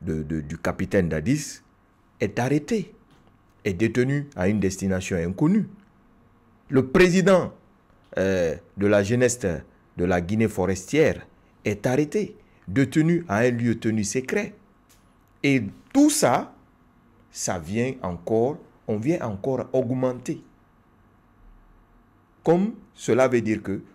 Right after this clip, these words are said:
tout ce qu'ils sont en train de faire, ça ne suffit pas pour montrer la vraie face à la forêt. Je l'avais dit, vous m'avez insulté, vous m'avez traité de tous les noms,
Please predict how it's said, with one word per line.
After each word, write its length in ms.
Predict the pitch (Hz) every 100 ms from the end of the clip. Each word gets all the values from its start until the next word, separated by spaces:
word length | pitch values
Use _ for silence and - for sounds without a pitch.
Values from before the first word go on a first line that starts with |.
| _
tout 160 | 277 196
ce 100 | 214
qu'ils 240 | 202 147
sont 240 | - 117 120
en 100 | 98
train 200 | 131 139
de 100 | 101
faire, 320 | 117 127 147 -
ça 240 | - - 147
ne 140 | 151
suffit 460 | - - 156 - 156
pas 320 | - 185 180
pour 360 | 180 - 127 120
montrer 640 | 117 131 127 151 156 156
la 140 | 92 80
vraie 220 | 76 110
face 460 | 101 107 82 - - -
à 80 |
la 140 | 73 71
forêt. 340 | 76 80 73 - _ _ _ _ _ _ _ _ -
Je 160 | -
l'avais 280 | 160 175 180
dit, 280 | 165 185 - - _ _ _ _ _ -
vous 120 | 120
m'avez 380 | 123 123 139 135
insulté, 640 | 104 95 127 127 - 180 185 - _ -
vous 100 | 113
m'avez 340 | 123 120 143 135
traité 360 | 123 120 131
de 140 | 104 95
tous 260 | - 392
les 160 | 370 247
noms, 220 | 202